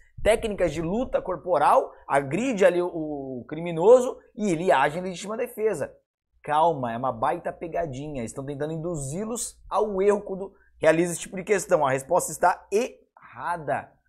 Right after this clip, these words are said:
Como assim, Diego? Veja, na primeira modalidade de resistência, o sujeito ameaça. Você não vai aplicar golpes,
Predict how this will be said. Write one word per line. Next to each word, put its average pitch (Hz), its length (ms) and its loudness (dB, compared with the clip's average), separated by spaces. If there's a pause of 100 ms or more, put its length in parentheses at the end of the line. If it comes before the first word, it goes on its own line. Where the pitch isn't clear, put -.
(100)
Como 294 220 -2
assim, 285 420 -2
Diego? 180 340 0
Veja, 185 380 0 (580)
na 247 120 2
primeira 294 280 2
modalidade 208 520 6
de 147 80 -4
resistência, 160 680 -4
o 120 40 -8
sujeito 156 320 -4
ameaça. 202 480 0
Você 123 180 -8
não 220 80 -4
vai 190 80 4
aplicar 175 320 2
golpes, 175 640 6